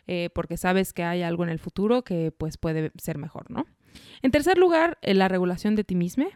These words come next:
¿no? Esa es otra parte de la fuerza de voluntad. Em, en cuarto lugar, el sistema cognitivo frío,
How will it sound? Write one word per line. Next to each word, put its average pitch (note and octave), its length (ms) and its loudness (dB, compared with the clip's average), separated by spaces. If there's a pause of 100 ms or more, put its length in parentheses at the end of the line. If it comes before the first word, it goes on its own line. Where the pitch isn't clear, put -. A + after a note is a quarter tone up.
(180)
¿no? G#3 280 -6
Esa F#3 200 -8
es - 200 -10
otra F#3 240 -2
parte F3 300 -6
de E3+ 80 -4
la E3 100 -6
fuerza F3+ 240 -8
de E3+ 60 -6
voluntad. F3+ 460 -4 (580)
Em, G3 460 4 (280)
en G3+ 460 6
cuarto B3 300 2
lugar, A3 380 4
el G3 140 -2
sistema A3 460 2
cognitivo G3 580 0
frío, G#3 500 0